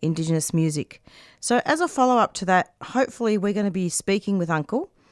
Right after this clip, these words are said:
um, shortly. And,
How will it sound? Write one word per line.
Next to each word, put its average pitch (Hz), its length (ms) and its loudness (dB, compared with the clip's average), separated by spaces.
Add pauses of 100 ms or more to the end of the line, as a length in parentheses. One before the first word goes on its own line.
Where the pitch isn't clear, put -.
(340)
um, 165 320 -2
shortly. 180 680 0 (640)
And, 170 720 0